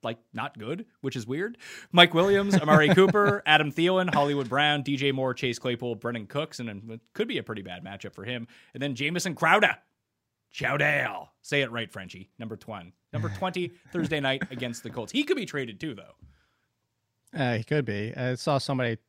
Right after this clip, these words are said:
Speaker 2: I forget who it was, tweeted out last night and said if this is gonna be the new Chiefs game plan, trade for Crowder. They need that underneath presence, and they need somebody like him versus what's going on with Hardman. Uh, but anyway, that being said, I,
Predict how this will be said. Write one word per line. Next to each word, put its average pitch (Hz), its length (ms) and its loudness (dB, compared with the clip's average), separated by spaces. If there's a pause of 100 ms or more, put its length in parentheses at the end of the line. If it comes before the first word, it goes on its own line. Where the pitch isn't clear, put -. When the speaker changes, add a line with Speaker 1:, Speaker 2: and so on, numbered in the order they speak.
(140)
Speaker 2:
I 127 80 -4
forget 135 260 -4
who 117 120 -4
it 113 60 -6
was, 104 320 -6
tweeted 113 280 -4
out 104 160 -2
last 107 200 -4
night 110 180 -6
and 104 100 -12
said 107 160 -6
if 98 80 -10
this 107 200 -10
is 117 100 -10
gonna 104 200 -8
be 104 80 -8
the 98 120 -10
new 104 160 -8
Chiefs - 460 -10 (220)
game 110 220 -2
plan, 98 400 -4 (180)
trade 110 300 -4
for 107 80 -10
Crowder. 104 580 -4
They 117 180 -2
need 110 220 -4
that 107 180 -4
underneath 107 380 -8
presence, 104 640 -6
and 98 240 -4
they 101 100 -6
need 107 220 -6
somebody 104 220 -6
like 95 220 -6
him 101 180 -6
versus 95 420 -8
what's 98 180 -10
going 101 200 -4
on 95 80 -6
with 98 120 -6
Hardman. 95 440 -6 (100)
Uh, 98 280 -4
but 123 300 -2
anyway, 127 340 2
that 135 180 0
being 110 200 -2
said, 113 360 0 (640)
I, 190 220 0